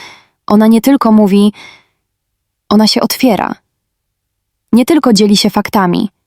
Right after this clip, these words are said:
dzieli się uczuciami. I właśnie w tym tkwi różnica między byciem mężczyzną, z którym ona rozmawia,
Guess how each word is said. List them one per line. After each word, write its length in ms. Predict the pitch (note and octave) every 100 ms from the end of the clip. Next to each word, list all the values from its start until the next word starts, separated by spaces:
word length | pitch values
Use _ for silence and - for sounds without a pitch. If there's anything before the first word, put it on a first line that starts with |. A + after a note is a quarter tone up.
| _ _ _ _ _ F#3
dzieli 280 | G#3 G3+
się 160 | G#3 G#3 -
uczuciami. 680 | G#3 A3+ - A3 F#3 - G#3 _ _ _ _ _ _ _ _ _ _ _
I 60 | G3
właśnie 340 | A3 A3 A#3+
w 80 | -
tym 320 | - C4+ C#4+
tkwi 300 | - - A#3+
różnica 480 | A3 F#3+ A3+ A#3+ G#3
między 320 | G3 G3 F#3+
byciem 420 | F3+ A3 A3+ G#3+
mężczyzną, 640 | G3+ G3+ G3 - G#3 G3+ G#3+
z 80 | -
którym 300 | - G3 G3
ona 200 | G3 G3
rozmawia, 600 | F#3+ G3+ F3+ F3 F3